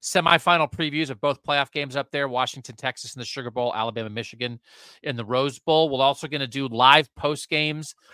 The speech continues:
after those two games on New Year's Day on the Kings of the North YouTube channel. You'll catch those podcasts as well. So if you wanna join us there, we'll be talking for about half an hour right when the Rose Bowl ends and again right when the Sugar Bowl ends.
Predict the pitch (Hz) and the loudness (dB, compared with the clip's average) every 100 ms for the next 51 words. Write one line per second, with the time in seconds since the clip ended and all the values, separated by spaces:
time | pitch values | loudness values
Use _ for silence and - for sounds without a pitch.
0 | _ _ 135 143 156 131 135 139 - 143 | _ _ 4 4 0 0 -2 -2 -8 -4
1 | 147 160 147 135 131 135 135 113 139 147 | -2 -2 0 0 -2 -2 -2 -2 0 0
2 | 151 120 - 131 117 127 120 131 - 131 | 0 -6 -10 -10 -8 -8 -4 -4 -4 -10
3 | 120 131 113 139 127 131 127 _ _ _ | -10 -14 -8 -6 -4 -4 -6 _ _ _
4 | 113 - 123 - 123 107 131 120 - 127 | -8 -2 -2 0 -6 -4 0 0 2 -2
5 | 113 110 107 113 131 120 - 113 110 117 | -2 -6 -6 -4 -4 -8 -14 -12 -10 -8
6 | 110 107 - 113 98 98 107 107 101 - | -8 -8 -8 -10 -10 -6 -6 -6 -14 -16
7 | _ _ _ 135 123 - 127 123 135 127 | _ _ _ 2 2 4 4 4 0 0
8 | 123 117 143 127 107 120 143 165 151 151 | 0 -2 -4 -6 -2 0 0 2 4 4
9 | 156 127 110 101 123 107 120 117 98 - | 4 -4 -8 -6 -6 -2 -4 -4 -10 -10
10 | 127 127 131 135 139 135 135 | -10 -4 0 0 0 -2 -6